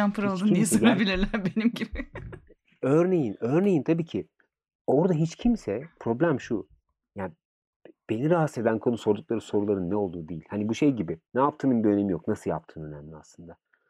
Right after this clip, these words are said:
Speaker 2: Sorarken hep yani bir, bir iletişim yaratıp, bir akım yaratıp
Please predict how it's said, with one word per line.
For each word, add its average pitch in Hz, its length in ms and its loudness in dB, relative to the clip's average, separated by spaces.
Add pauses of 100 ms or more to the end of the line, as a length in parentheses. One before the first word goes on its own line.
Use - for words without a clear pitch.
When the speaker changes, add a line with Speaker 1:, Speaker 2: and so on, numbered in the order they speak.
(120)
Speaker 2:
Sorarken 123 560 -4
hep 156 160 -10 (440)
yani 139 200 -2 (220)
bir, 165 220 -2 (120)
bir 147 300 -2 (480)
iletişim 139 500 2 (200)
yaratıp, 98 480 -6
bir 123 160 2
akım 165 260 2
yaratıp 107 360 0